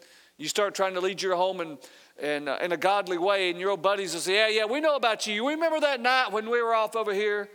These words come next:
You remember over there when you did this? Yeah, we know the real you."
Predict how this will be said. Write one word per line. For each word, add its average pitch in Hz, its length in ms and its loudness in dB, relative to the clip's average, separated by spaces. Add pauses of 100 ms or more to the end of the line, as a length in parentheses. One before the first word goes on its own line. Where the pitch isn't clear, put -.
(280)
You 226 100 -2
remember 320 220 2
over 294 220 2
there 262 360 2
when 220 180 -2
you 247 120 -4
did 233 220 -2
this? 220 460 -2
Yeah, 202 180 2
we 339 200 0
know 330 180 2
the 240 140 -2
real 202 260 0
you." 165 460 -4